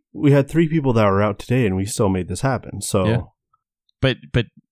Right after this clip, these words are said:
Speaker 2: would you say one person was at fault for this one? Or would you say the other three people that didn't make it, like, those three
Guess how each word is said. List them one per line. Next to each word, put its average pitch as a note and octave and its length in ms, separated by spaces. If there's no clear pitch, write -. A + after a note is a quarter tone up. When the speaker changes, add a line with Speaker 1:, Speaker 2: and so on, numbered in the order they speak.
Speaker 2:
would A#2+ 200
you A#2 100
say G#2 420
one G2+ 340
person G2+ 400
was F#2+ 140
at F2+ 100
fault F#2 280
for A2+ 100
this A#2 220
one? C#3 200
Or B2+ 160
would B2 140
you A2+ 120
say A#2 220
the G#2 140
other G#2 180
three G2+ 240
people G2+ 260
that F2+ 140
didn't F2+ 180
make F2+ 240
it, C#2 160
like, E2+ 200
those F2+ 300
three F#2 440